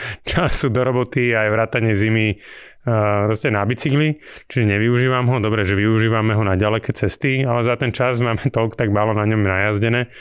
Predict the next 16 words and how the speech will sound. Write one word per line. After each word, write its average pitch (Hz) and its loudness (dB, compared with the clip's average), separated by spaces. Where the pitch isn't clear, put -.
je 104 0
možno 101 0
v - -20
porovnaní 104 2
s, 90 -2
s 101 -6
takou 113 -2
bežnou 98 2
spotrebou 110 0
domácnosti, 104 -2
čiže 113 0
akože, 113 2
že 101 2
obrovská, 135 0
obrovská 117 0
finančná 110 0